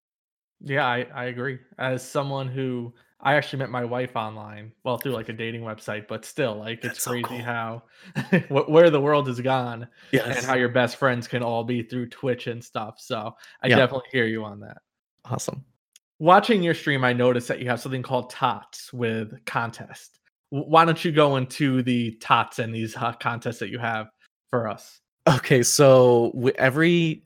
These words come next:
Speaker 2: every time I get, um, ten wins in a row in Binding of Isaac, uh, we give away one of four games that are on a list. It's, you know, they're in Steam codes.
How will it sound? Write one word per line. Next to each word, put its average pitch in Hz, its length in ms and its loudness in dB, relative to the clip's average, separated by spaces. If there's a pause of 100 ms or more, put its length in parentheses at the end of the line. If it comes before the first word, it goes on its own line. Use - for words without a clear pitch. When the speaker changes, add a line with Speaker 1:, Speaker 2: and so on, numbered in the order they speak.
Speaker 2:
every 151 200 4
time 165 160 4
I 151 80 6
get, 131 280 4
um, 104 640 0
ten 127 280 2
wins 123 240 2
in 113 60 2
a 107 40 2
row 101 420 0
in 110 140 0
Binding 101 320 4
of 98 80 -2
Isaac, 98 480 2 (300)
uh, 107 300 6
we 131 120 6
give 127 240 4
away 117 460 6
one 110 500 4 (140)
of 107 260 4
four 113 800 6
games 92 600 0
that 104 120 4
are 101 100 6
on 98 120 4
a 98 80 2
list. 98 260 0
It's, 160 360 0
you 127 160 4
know, 110 100 6
they're 110 260 8
in 107 160 6
Steam 104 400 2
codes. 98 540 2